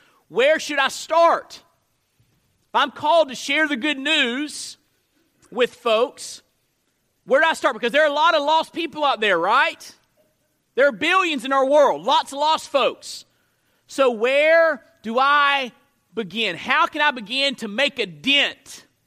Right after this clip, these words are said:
when there's so much lostness in our world? Well,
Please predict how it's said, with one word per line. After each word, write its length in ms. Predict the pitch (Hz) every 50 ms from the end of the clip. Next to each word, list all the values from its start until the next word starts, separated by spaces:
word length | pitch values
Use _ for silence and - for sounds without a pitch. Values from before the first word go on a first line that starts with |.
| _ _ _ _ _ _ _ _ _ _ _ _ _ _ _ _ _ _ _ _ _ _ _ _ _
when 120 | - 226 254
there's 140 | 247 - -
so 320 | - - 320 302 320 320
much 340 | 311 311 311 285 - - -
lostness 840 | 233 226 226 240 262 285 294 311 277 - - - 208 226 220 - -
in 240 | 247 254 262 269 277 277 -
our 480 | - 247 247 262 262 254 247 240 240 220
world? 600 | 226 196 190 220 214 208 180 156 131 117 120 135
Well, 420 | 143 160 175 185 208 269 294 262